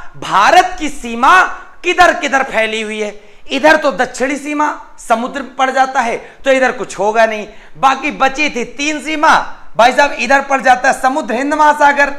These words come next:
क्योंकि समुद्री संबंध है किससे? श्रीलंका से। लेकिन इधर बचा था, इधर बचा था, तो इधर बचा था। यहाँ पर बनेगा कौन? बंगाल के राजवंश।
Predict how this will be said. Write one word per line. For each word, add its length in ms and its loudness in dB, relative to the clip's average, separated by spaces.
क्योंकि 640 -6
समुद्री 800 -2
संबंध 460 0
है 60 0
किससे? 320 -2
श्रीलंका 480 0
से। 440 0
लेकिन 220 0
इधर 360 0
बचा 300 4
था, 120 4
इधर 260 2
बचा 280 4
था, 140 4
तो 140 -2
इधर 220 2
बचा 260 2
था। 360 2
यहाँ 220 4
पर 160 2
बनेगा 380 4
कौन? 260 6
बंगाल 560 4
के 120 4
राजवंश। 460 4